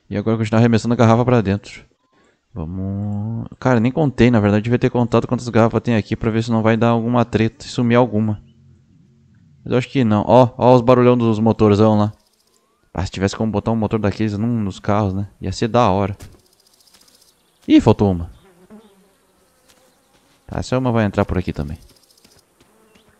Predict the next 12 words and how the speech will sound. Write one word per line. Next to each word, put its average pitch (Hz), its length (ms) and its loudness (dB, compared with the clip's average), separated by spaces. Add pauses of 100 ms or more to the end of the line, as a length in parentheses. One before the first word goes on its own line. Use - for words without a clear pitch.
(100)
Ai, 101 360 -4
ai, 82 160 -6
ai, 76 140 -8
ai, - 180 -8
ai, - 60 -10 (160)
ai, - 160 -10
ai. 82 60 -2
Aqui, 143 580 2
abre! 131 420 4 (2250)
Que - 80 -12
coisa 113 340 -2
séria. 110 380 -4